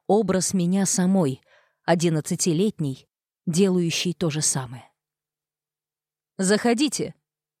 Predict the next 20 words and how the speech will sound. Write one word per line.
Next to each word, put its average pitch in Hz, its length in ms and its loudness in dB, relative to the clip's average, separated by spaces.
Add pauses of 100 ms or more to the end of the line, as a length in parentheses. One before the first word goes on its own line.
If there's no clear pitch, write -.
(600)
Сидящая 247 640 0
за 208 140 2
письменным 196 460 0
столом 180 380 0
женщина 160 520 0
встает, 175 600 -2
когда 139 300 -6
я 139 180 0
вхожу, 143 500 -4 (340)
склоняется 175 640 0
вперед 160 440 -2
и 226 40 2
протягивает 147 680 -2
руку. 135 340 -8 (960)
«Флоренс 214 640 2
Максвелл. 139 500 -2 (640)
А 170 320 4
вы, 170 240 0
вероятно, 247 520 2 (100)
Имаджин». 143 540 -2